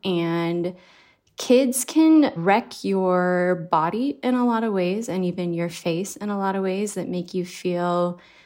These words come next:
not wholly yourself. Um, and these, uh, relatively accessible face edits, I think, for a lot of women are a way to restore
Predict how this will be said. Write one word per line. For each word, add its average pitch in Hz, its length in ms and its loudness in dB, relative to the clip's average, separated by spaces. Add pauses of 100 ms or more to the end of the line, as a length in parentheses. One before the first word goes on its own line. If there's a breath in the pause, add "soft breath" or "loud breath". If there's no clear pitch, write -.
(120)
not 214 280 4
wholly 214 440 2
yourself. 185 800 0 (760 loud breath)
Um, 180 500 2
and 190 520 0
these, 196 720 0 (300)
uh, 180 340 2
relatively 190 720 0
accessible 175 920 0
face 285 440 0
edits, 170 340 -2
I 175 140 0
think, 170 260 -4
for 175 120 0
a 170 100 0
lot 160 240 2
of 160 160 -6
women 160 440 0 (100)
are 160 400 2
a 165 100 0
way 160 360 2
to 156 180 -6
restore 165 920 0